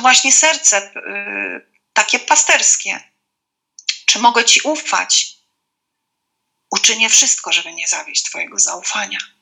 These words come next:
Nie będę stawiał siebie przed ciebie”. No i wszystkie te rzeczy, które dotyczą właśnie takiego przywództwa, które jest, mm, służebne, po prostu służebne.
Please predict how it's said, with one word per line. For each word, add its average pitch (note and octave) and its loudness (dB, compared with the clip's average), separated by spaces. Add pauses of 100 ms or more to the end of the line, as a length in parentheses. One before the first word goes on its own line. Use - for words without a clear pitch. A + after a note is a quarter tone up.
(1800)
Nie A3 0
będę A3 4
stawiał A#3+ 2
siebie A3+ 0
przed - -2
ciebie”. - -4 (1120)
No C#4+ 6
i A3+ -4
wszystkie - 0
te G3+ -2
rzeczy, G3 0
które G#3 -4
dotyczą G#3 -4
właśnie G3 0
takiego G#3+ -6
przywództwa, A3 2
które G3 -4
jest, F3+ 0 (120)
mm, G3 -14 (400)
służebne, F4 2
po - -2
prostu - 0 (380)
służebne. G#3 -2